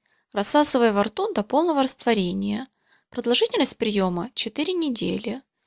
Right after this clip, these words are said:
При необходимости приём можно повторять. При приёме тридцати таблеток в день возможно лёгкое послабляющее действие. Это максимальное количество таблеток, которые можно применять в день.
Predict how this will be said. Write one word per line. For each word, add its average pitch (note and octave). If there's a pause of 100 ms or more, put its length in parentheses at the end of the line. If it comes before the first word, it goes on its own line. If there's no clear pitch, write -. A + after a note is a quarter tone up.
(340)
При B3
необходимости C#4
приём C#4+
можно C#4
повторять. C4 (560)
При B3+
приёме C#4
тридцати B3+
таблеток G#3+
в G#3+
день F#4+ (160)
возможно E4
лёгкое B3+
послабляющее G#3+
действие. G#3+ (460)
Это D#4+
максимальное A3+
количество G3+
таблеток, D4
которые F4+
можно C#4+
применять G#3+
в -
день. G3+